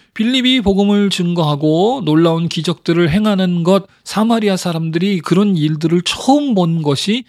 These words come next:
아니기 때문입니다. 육 절 보십시오. "무리가 빌립의 말도 듣고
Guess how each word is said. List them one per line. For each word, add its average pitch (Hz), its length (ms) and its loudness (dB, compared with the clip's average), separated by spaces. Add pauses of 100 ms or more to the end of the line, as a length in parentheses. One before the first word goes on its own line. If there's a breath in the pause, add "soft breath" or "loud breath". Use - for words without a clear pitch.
(200 soft breath)
아니기 120 460 -4
때문입니다. 165 720 -4 (1600)
육 139 220 -4
절 208 220 4
보십시오. 143 640 -4
"무리가 165 320 0
빌립의 220 480 0
말도 151 380 0
듣고 190 480 -2